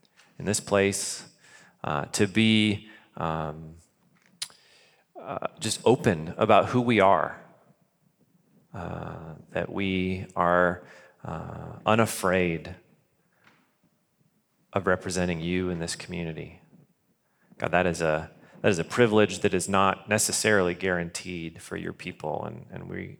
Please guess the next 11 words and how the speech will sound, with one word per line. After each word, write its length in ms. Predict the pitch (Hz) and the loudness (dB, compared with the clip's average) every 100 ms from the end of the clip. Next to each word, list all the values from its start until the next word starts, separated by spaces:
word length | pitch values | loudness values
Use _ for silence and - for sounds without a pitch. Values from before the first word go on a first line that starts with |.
| 101 | -12
just 160 | - - _ | -12 -12 _
help 200 | 123 - | -4 -2
us 60 | - | -6
to 80 | - | -8
be 80 | |
grateful 380 | - 101 110 - | -2 -2 0 -6
for 140 | 87 82 | -6 -6
that. 200 | 73 80 - _ _ _ _ _ _ _ _ _ _ _ _ _ _ _ _ _ _ - - | -6 -8 -12 _ _ _ _ _ _ _ _ _ _ _ _ _ _ _ _ _ _ -20 -2
Pray 120 | 110 | 2
for, 280 | 113 120 107 - - - - | 4 6 4 2 -14 -6 2
uh, 400 | 104 98 - | 4 4 0